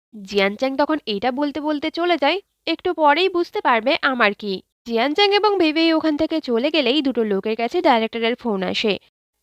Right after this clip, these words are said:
ডাইরেক্টর ওদেরকে জানায়, "তোমরা কোম্পানির প্রেসিডেন্টের সঙ্গে খারাপ ব্যবহার করেছো, তার জন্য তোমাদেরকে কোম্পানি থেকে বের করে দেওয়া হচ্ছে।"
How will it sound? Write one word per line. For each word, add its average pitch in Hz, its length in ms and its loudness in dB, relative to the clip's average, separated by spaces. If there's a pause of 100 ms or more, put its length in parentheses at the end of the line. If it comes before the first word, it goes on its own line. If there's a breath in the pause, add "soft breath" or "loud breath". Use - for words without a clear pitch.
(140)
ডাইরেক্টর 208 480 2
ওদেরকে 240 420 -2
জানায়, 185 420 -2
"তোমরা 359 300 6
কোম্পানির 415 440 4
প্রেসিডেন্টের 359 640 0
সঙ্গে 302 220 0
খারাপ 220 280 -2
ব্যবহার 214 340 2
করেছো, 190 400 -2 (220)
তার 202 260 0
জন্য 202 280 -4
তোমাদেরকে 247 640 0
কোম্পানি 294 420 0
থেকে 320 220 -2
বের 262 220 2
করে 202 200 -4
দেওয়া 185 260 2
হচ্ছে।" 214 320 -4